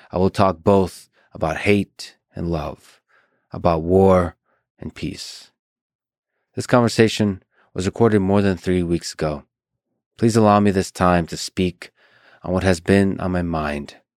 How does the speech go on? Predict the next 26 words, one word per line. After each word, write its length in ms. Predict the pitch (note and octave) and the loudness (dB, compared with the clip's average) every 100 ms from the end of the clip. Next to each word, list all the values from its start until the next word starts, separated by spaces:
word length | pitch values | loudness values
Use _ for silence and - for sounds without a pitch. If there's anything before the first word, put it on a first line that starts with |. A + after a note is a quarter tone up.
| _ _ _ _ _ - | _ _ _ _ _ -12
If 140 | F#2+ | -2
this 200 | A#2 A2 | 0 2
is 140 | A2 G2 | 0 2
not 440 | G2 G2 F#2+ - - | 4 4 0 -10 -8
interesting 400 | G2+ G2+ - G2 | -6 -4 -2 -2
to 120 | F#2+ | 0
you, 240 | F#2+ F#2 | 2 2
please 280 | F2 G2 F2+ | 0 -4 -4
skip. 380 | - - D2 - _ _ _ | -4 -4 -4 -6 _ _ _
I 80 | - | -18
totally 440 | - F2+ F#2 F2+ E2+ | -6 -4 -2 -2 -4
understand. 560 | E2 - D2+ D2 C#2+ _ _ _ _ _ _ _ _ _ _ _ _ _ _ _ | -6 -10 -12 -12 -16 _ _ _ _ _ _ _ _ _ _ _ _ _ _ _
Some 220 | - A#2+ | -2 0
people 320 | B2 B2 G#2+ | 2 4 4
asked 260 | G#2 A2 - | 4 2 0
me 220 | G2+ G2 | 0 0
to 160 | F2+ G2 | -2 -8
say 240 | - A#2 | 2 4
a 60 | A2 | 4
few 240 | - G#2+ | 2 2
words 400 | G2 G2+ G2 F2 | 4 4 4 0
on 160 | - F#2+ | -8 -6
the 80 | F2 | -4
war 260 | F#2 F#2+ | 0 2
in 80 | F#2 | 0
Ukraine. 500 | F2 - F2 E2 | -4 -6 -6 -6